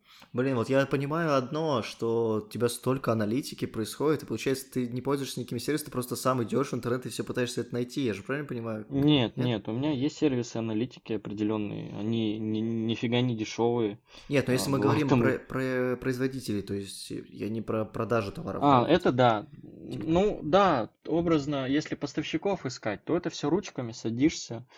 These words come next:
Speaker 2: ищешь, э, выписываешь, как-то там находишь какие-то базы. Э, да, так и делаю, <laughs> можно сказать.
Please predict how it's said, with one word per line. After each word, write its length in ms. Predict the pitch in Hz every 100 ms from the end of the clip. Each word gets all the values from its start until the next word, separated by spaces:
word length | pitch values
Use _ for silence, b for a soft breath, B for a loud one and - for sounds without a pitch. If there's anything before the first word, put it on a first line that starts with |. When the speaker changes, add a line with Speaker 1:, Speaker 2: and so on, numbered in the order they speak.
| B B B
Speaker 2:
ищешь, 580 | 147 147 - 113 - -
э, 40 |
выписываешь, 1080 | 123 107 104 113 151 - 131 113 107 - -
как-то 260 | - - -
там 140 | - 101
находишь 340 | - 147 135
какие-то 340 | 139 139 -
базы. 480 | 117 117 131 113 104 _ B B B -
Э, 260 | 113 - -
да, 480 | - 170 147 165 175
так 220 | 175 -
и 40 |
делаю, 480 | 127 151 131 113 107 _ _ _
<laughs> 140 | _ -
можно 280 | 131 110 107
сказать. 440 | - 107 101